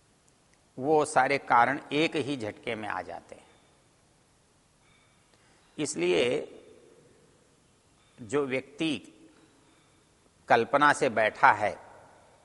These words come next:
ये सोचकर कि वो जीतेगा और एक ही बार में इतना कमा लेगा,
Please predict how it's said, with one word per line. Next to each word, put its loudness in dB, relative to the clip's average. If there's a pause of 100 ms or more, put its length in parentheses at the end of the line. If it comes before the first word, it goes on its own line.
(1500)
ये 0
सोचकर -4 (2000)
कि -4
वो 0
जीतेगा -2
और 2
एक -4
ही -2
बार 2
में -8
इतना -2
कमा -2
लेगा, -2